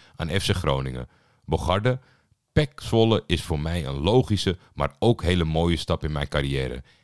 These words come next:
Ik wil op dit moment namelijk maar één ding en dat is voetballen. Die kans hoop ik bij pec Zwolle te krijgen. Daarvoor ga ik in ieder geval alles op alles zetten. De ploeg is goed aan het seizoen begonnen en ik ben vastberaden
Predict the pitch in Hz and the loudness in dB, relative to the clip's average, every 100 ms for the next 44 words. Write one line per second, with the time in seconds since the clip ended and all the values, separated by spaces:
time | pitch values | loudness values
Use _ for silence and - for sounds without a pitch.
0 | _ 104 107 117 80 98 107 98 85 90 | _ -2 2 2 2 0 0 0 0 0
1 | 82 80 76 64 67 - 98 101 85 92 | 0 -2 -2 -6 -8 0 0 2 2 0
2 | - _ - 76 82 87 - 78 67 64 | -4 _ -10 -4 -4 -4 -4 -6 -6 -6
3 | 65 - _ _ 101 - 135 131 123 104 | -8 -12 _ _ -2 2 0 2 2 2
4 | 85 85 - 101 - 107 104 - - 98 | 2 0 0 -2 2 2 2 0 -2 0
5 | 107 113 104 - _ - 98 113 - 101 | 0 -2 -6 -10 _ -2 0 0 0 0
6 | - 82 80 78 92 101 - 82 82 _ | 2 -2 -2 -2 -2 -2 0 0 -2 _
7 | 123 123 113 101 - 78 78 69 - 67 | -2 0 2 0 -2 -4 -4 -8 -8 -10
8 | _ _ - 76 - 139 113 - - 156 | _ _ -8 -2 4 4 2 -2 0 0
9 | - _ - 90 85 78 76 87 73 71 | -2 _ -8 -4 -2 -2 -2 -2 -2 0
10 | 113 127 123 _ _ - 73 73 67 - | 0 0 -4 _ _ -4 -4 -6 -8 0
11 | 131 - 95 92 87 85 | 0 2 2 2 2 0